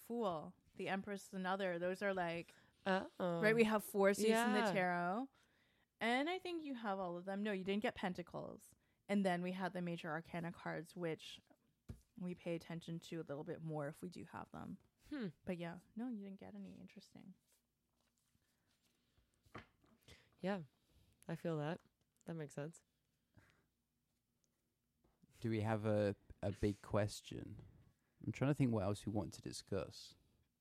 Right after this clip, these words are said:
Speaker 1: We talked about, like, the shocking. Now, there's a, a lot of things happen this weekend.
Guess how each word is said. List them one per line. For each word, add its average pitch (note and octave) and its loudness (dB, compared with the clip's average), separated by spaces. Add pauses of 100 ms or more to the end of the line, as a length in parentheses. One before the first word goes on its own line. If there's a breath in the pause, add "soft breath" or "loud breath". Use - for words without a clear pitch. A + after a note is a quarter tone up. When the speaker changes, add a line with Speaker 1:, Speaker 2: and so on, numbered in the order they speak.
(100)
Speaker 1:
We G#3 2
talked G3 4
about, G3+ 6
like, F3+ 4 (240)
the F#3+ 6
shocking. F#3 8 (380 soft breath)
Now, F3+ 6
there's B3+ 12
a, D4 12 (280)
a A3+ 4
lot G#3 8
of A#3+ 6
things G#3 0
happen F3+ 2
this F3+ -2
weekend. - -4